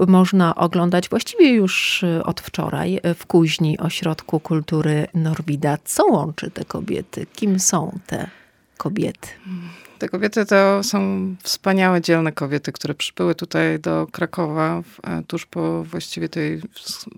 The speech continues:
Speaker 2: pełnoskalowej inwazji Federacji Rosyjskiej na Ukrainę w dwutysięcznym dwudziestym, w dwutysięcznym dwudziestym drugim roku i,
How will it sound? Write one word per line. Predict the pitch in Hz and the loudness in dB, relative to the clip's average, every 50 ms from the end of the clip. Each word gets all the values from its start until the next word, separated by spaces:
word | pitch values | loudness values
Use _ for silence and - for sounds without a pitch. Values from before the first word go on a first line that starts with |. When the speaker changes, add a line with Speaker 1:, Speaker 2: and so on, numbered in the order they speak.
| - | -6
Speaker 2:
pełnoskalowej | - 170 165 165 165 160 - - - 170 160 165 160 165 156 151 156 - | -2 -2 0 0 -2 -4 -4 -4 -2 -2 0 0 0 -2 -2 -2 -2 -4
inwazji | 165 160 - 160 151 151 160 156 | -6 -4 -2 -4 -4 -4 -6 -10
Federacji | - - 165 160 160 160 160 160 - - 156 | -12 -10 -8 -6 -4 -4 -4 -4 -6 -6 -6
Rosyjskiej | 147 - - 156 156 - - - 170 | -8 -8 -8 -8 -10 -8 -8 -8 -8
na | 165 160 | -6 -6
Ukrainę | 160 - - 165 160 156 156 156 156 151 156 165 - _ _ - 240 _ | -6 -6 -6 -6 -4 -4 -2 -2 -2 -4 -6 -8 -10 _ _ -20 -20 _
w | _ | _
dwutysięcznym | - - - - 165 - 165 156 - - 156 151 | -20 -18 -14 -10 -6 -6 -6 -6 -6 -6 -8 -6
dwudziestym, | 156 160 151 160 - - - 170 160 | -6 -6 -8 -8 -10 -14 -14 -16 -10
w | - - 170 170 - - - | -6 -4 -6 -6 -6 -6 -4
dwutysięcznym | 190 185 - 202 - 208 196 - 208 190 | -4 -2 -2 0 0 0 0 0 0 -2
dwudziestym | 185 185 175 185 180 - 185 175 | -2 -2 -4 -4 -4 -4 -4 -4
drugim | 170 180 180 175 170 | -4 -4 -4 -4 -4
roku | 170 170 165 - - 190 190 185 | -4 -4 -6 -6 -4 -4 -4 -2
i, | - - 180 180 180 | -2 -2 -2 -2 -4